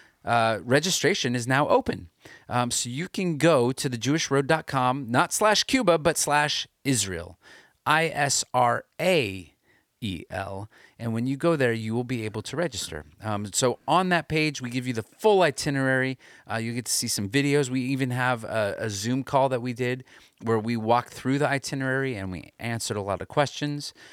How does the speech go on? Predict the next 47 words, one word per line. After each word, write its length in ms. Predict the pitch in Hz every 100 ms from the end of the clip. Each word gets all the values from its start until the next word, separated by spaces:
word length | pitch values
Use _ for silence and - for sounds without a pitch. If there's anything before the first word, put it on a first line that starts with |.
| -
Um, 180 | - 110
but 120 | 104
when 160 | 87 127
you 80 | 135
go 140 | 135
there, 140 | 131 131
you'll 120 | 123
be 180 | 113 110
able 180 | 110
to 100 | 107
go 280 | 95 107 104
and 120 | 101
figure 240 | - 95 101
out 200 | 90 -
all 220 | 113 139
of 120 | 139 107
the 60 |
stuff, 280 | 104 98 92
the 80 | 95
hotels 420 | 98 - 160 160
we're 60 | 147
gonna 160 | 151
be 160 | 131 143
at, 180 | 131 -
the 80 |
pricing, 560 | 147 - 127 - 120 117
all 220 | 104 107
of 80 | 95
the 80 | 85
packing 560 | - 170 151 156 143
stuff. 400 | 135 - 135 - _ - - -
Uh, 280 | - 110 107 -
and 380 | 123 127 123
we're 80 | 139
pros 300 | 147 220 -
at 80 | 110
this. 160 | 82 -
We've 140 | 117
done 180 | 131 131
this 340 | 131 - - - -
many, 380 | 117 160 185
many 180 | 165 131
times, 300 | 113 107 98
more 100 | 110
than 80 | 107
twenty-five 420 | - 131 123 117
times. 400 | - 104 101 98